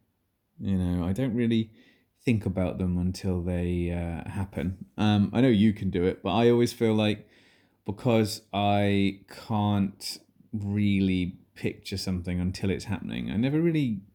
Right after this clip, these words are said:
can mentally prepare for stuff. I'm always telling people, like, um, you know, like, for autism, like, you need to, if you're gonna make any changes or make any, like, big adjustments,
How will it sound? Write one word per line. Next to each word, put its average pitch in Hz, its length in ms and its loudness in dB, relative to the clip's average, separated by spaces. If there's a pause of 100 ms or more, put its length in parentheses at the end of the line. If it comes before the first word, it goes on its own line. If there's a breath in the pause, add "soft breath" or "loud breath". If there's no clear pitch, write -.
can 110 280 2
mentally 101 440 2
prepare 95 580 -2
for 95 120 -10
stuff. - 320 -12 (440 soft breath)
I'm 131 140 4
always 151 180 8
telling 143 300 2
people, 101 420 0
like, 95 460 -2
um, 87 640 -4 (1200)
you 110 100 0
know, 98 120 2
like, 87 160 -4
for 101 120 -4
autism, 90 360 -2
like, 87 140 -2
you 90 60 0
need 92 200 2
to, 101 100 -2
if 90 220 -2
you're 95 60 -4
gonna 95 140 2
make 90 220 0
any 90 140 -2
changes 90 460 -2
or 87 100 0
make 87 260 -2
any, 90 160 0
like, 90 280 -4
big 90 160 0
adjustments, - 680 -6